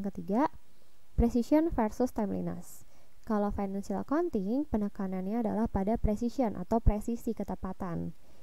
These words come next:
Jadi, harus tepat ya, tepat dan dapat diverifikasi. Nah, sementara managerial accounting, empasisnya itu adalah pada timeliness. Jadi, informasinya harus tepat waktu dan memang harus yang sudah ter-up-to-date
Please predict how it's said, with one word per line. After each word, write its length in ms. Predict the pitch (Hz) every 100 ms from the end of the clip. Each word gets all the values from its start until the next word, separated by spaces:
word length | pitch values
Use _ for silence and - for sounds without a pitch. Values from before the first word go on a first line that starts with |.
| -
Jadi, 240 | - 190 240
harus 240 | 208 214
tepat 400 | - - 170 -
ya, 320 | 185 190 262 -
tepat 400 | - - - 233
dan 240 | - 214 190
dapat 160 | 214
diverifikasi. 960 | - 214 202 202 214 214 233 247 190 190 - - - - - - - -
Nah, 320 | 214 202 185 -
sementara 880 | - 190 185 180 165 175 233 320 -
managerial 640 | 233 202 190 202 190 185
accounting, 640 | - - 320 311 185 220
empasisnya 720 | 269 214 214 208 202 - 185 180
itu 160 | 233
adalah 400 | 254 196 185 233
pada 320 | 240 180 202
timeliness. 960 | 220 233 262 254 196 185 170 180 - - - - - -
Jadi, 320 | - 180 214
informasinya 800 | 254 220 196 185 185 180 185 233
harus 480 | 254 208 196 254 -
tepat 320 | 214 - 180
waktu 400 | 175 170 - 254
dan 240 | 247 220 247
memang 320 | 208 202 233
harus 320 | 202 202 -
yang 160 | 226 233
sudah 240 | 202 202
ter-up-to-date 720 | - 233 202 - 208 202 190